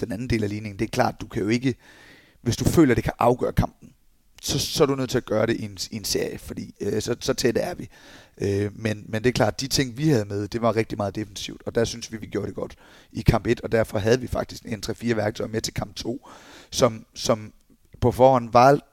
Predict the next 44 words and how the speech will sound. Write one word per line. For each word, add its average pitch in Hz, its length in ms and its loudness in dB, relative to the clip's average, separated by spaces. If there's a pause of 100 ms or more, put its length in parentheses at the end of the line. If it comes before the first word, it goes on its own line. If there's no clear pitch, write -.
(140)
tiltænkt, 117 600 -2 (100)
øh, 101 400 -4
sandsynligvis 113 540 -10
at - 60 -12
skulle - 140 -10
bruges 117 220 -2
i 117 40 -2
Aalborg, 113 380 0
fordi - 380 -10 (380)
at 113 120 0
Aalborg 110 360 2
generelt, 110 580 -6
øh, 101 200 -4
har 101 140 -4
genereret 104 380 -4
flere 117 220 -2
mål 113 260 0
mod 110 160 0
os 95 100 -8
i 113 120 -4
Aalborg, 107 380 0
end 101 80 -10
de - 60 -20
har 104 80 -4
gjort 107 240 -4
i - 20 -8
Gudme. 127 300 -4 (600)
Øh, 104 220 2
så 113 140 -4
på 117 100 -2
den 117 160 2
måde, 110 160 -2
så 110 120 -4
havde 110 160 0
vi 104 100 -6
et 101 100 -8
par 110 100 0
initiativer 104 440 -4
med 104 180 -2
der, 110 180 0
men 98 140 -12
det 120 120 2
lykkedes 117 260 4
så, 113 240 -2